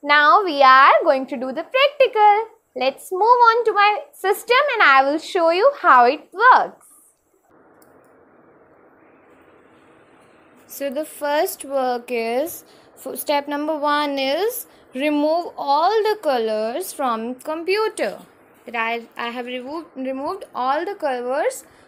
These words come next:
from computer. Then step number two is switch on the main socket button, and I have done that. And then next is you have to switch on your U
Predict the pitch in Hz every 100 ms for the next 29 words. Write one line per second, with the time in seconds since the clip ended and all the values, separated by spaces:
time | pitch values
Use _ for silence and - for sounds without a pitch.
0 | _ - 277 262 269 277 277 254 233 220
1 | 226 269 285 381 415 370 359 359 381 370
2 | 392 - 349 302 247 214 226 359 453 -
3 | _ _ _ _ _ _ _ _ _ _
4 | _ - - 359 392 - - 277 294 330
5 | 415 427 403 349 311 302 302 269 220 247
6 | 233 220 196 190 226 233 277 440 605 _
7 | _ _ _ 233 247 247 233 220 214 202
8 | 208 233 262 392 - _ _ _ _ _
9 | - 240 247 262 294 370 587 640 - -
10 | _ 254 262 277 277 - 349 370 453 587
11 | - _ - - 277 302 330 311 285 330
12 | - - 415 480 339 320 262 - 269 277
13 | 277 285 285 285 285 226 233